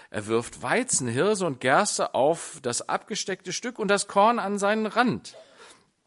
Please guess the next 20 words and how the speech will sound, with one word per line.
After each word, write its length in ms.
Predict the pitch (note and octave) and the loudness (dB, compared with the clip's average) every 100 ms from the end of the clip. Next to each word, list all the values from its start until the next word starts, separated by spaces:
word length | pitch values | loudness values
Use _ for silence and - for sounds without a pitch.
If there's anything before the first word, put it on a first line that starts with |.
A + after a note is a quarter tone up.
| _ _ _ _ _ _ _ _ _ _ _ _ _ _ _ _ _ _ - - - | _ _ _ _ _ _ _ _ _ _ _ _ _ _ _ _ _ _ -20 -20 -6
Also 280 | - D3+ D#3+ - _ - | 2 2 2 -2 _ -6
Jesaja 460 | C3+ C3 D#3+ F3+ | 0 6 8 8
sagt 240 | E3+ F3 E3 | 6 2 4
mehr 160 | D#3+ | 6
oder 180 | E3+ E3 | 6 6
weniger, 320 | F3+ F3+ F3 - - _ _ | 4 4 2 0 -20 _ _
der, 160 | C3+ - | -16 -16
der 320 | B2 C#3+ E3 C#3 A#2 G2+ G2 - - _ _ _ | -6 2 2 2 -4 -12 -18 -20 -20 _ _ _
Landmann, 560 | D3 D3 A3+ C4+ D#3 D#3 | 4 6 6 6 4 6
der, 160 | D3+ D3+ | 6 6
der 200 | D3 C#3 | 4 4
Bauer, 440 | B2+ F3 B3+ F3 | 6 8 10 8
der 320 | D#3+ E3 E3+ D2+ - - | 8 8 6 4 -12 -8
hat 440 | - F#3+ F#3+ - | 2 2 0 -12
eine 140 | D3 E3+ | -2 2
Menge 460 | F#3+ A3 D4 E4+ | 4 6 6 6
verschiedener 720 | - G#3+ G3+ B3+ D4 C#4+ B3 - | 4 0 -2 0 2 4 2 4
Tätigkeiten 760 | A#3+ D#4+ D#4 A#3 G3 D#3+ C#3+ | 2 2 0 -2 0 0 0
zu 180 | A#2+ C3 | -6 -8
tun, 520 | - C#3 G#2+ E2+ D2 | -8 -6 -6 -8 -16